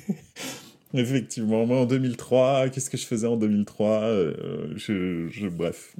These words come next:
je travaillais dans la restauration encore. Je travaillais la nuit dans un bar, euh, euh, boulevard Saint-Germain. Donc, euh, voilà. Et je me, je me souviens où est-ce que j'ai vu cette demi-finale. Euh, je l'ai vu, je l'ai vu dans mon bar.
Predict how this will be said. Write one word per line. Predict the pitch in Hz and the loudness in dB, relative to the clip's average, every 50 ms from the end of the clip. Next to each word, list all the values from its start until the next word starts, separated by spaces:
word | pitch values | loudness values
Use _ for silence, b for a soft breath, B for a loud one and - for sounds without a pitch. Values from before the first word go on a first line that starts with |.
| - - | -12 -10
je | - - | -12 -4
travaillais | - 113 107 113 | 0 0 0 2
dans | 113 104 | 0 0
la | 95 87 90 | 0 -2 -2
restauration | 95 - - 90 90 87 - - 92 87 | -4 -4 -4 -4 -6 -6 -6 -8 -8 -8
encore. | 87 - 90 90 92 90 82 80 80 82 90 B B B B B B B B | -8 -6 -6 -6 -6 -6 -8 -12 -16 -20 -20 B B B B B B B B
Je | - - | -16 -12
travaillais | - - 92 92 98 | -8 -6 -4 -2 0
la | 101 98 98 | 0 2 2
nuit | 98 101 104 107 104 | 2 4 4 2 2
dans | 101 101 92 90 | 0 0 -2 -2
un | 92 90 | -4 -4
bar, | 90 90 98 101 98 98 90 90 | -2 -2 -2 -2 -2 -2 -2 -4
euh, | 87 85 82 82 82 82 82 82 - - - - - - - - - - - | -4 -4 -4 -6 -8 -8 -10 -10 -10 -10 -10 -12 -14 -14 -14 -12 -10 -10 -8
euh, | 87 85 85 87 87 95 101 - - _ _ _ _ _ _ _ _ - - - | -8 -10 -12 -12 -14 -14 -14 -16 -16 _ _ _ _ _ _ _ _ -14 -8 -2
boulevard | 101 107 120 127 147 143 | 2 2 4 4 2 0
Saint-Germain. | - 139 123 110 107 95 92 - - - _ _ _ - | 0 0 0 0 0 -2 -2 -6 -12 -16 _ _ _ -4
Donc, | 98 92 80 - - | -4 -4 -4 -4 -4
euh, | 90 85 80 | -2 -2 -2
voilà. | 82 78 73 - - - - | -4 -6 -6 -8 -12 -8 -6
Et | 101 | -6
je | 92 87 80 87 | -6 -6 -4 -2
me, | 92 98 92 - | -2 -2 -2 -2
je | - 107 | -2 -2
me | 107 | -2
souviens | 101 - 110 113 143 131 | -2 0 0 0 2 2
où | 110 | 2
est-ce | 101 - | 2 0
que | - 101 | 0 -2
j'ai | 92 95 98 | 0 0 0
vu | 92 101 120 | -2 -2 -4
cette | 113 - 95 90 | -4 -4 -2 -2
demi-finale. | 87 92 90 92 90 - - - 87 98 - B B B B B B B B B B - - | -2 -2 -2 -4 -4 -6 -10 -12 -12 -14 -20 B B B B B B B B B B -8 -4
Euh, | 87 87 85 | -4 -4 -2
je | 80 | 0
l'ai | 92 90 | -2 -2
vu, | 80 82 95 107 107 87 | -2 0 0 0 0 0
je | 82 78 | -2 -4
l'ai | 87 85 | -2 -2
vu | 87 101 | 0 0
dans | 98 95 | 0 0
mon | 92 87 85 | -2 -2 -4
bar. | 82 80 - - | -6 -8 -10 -14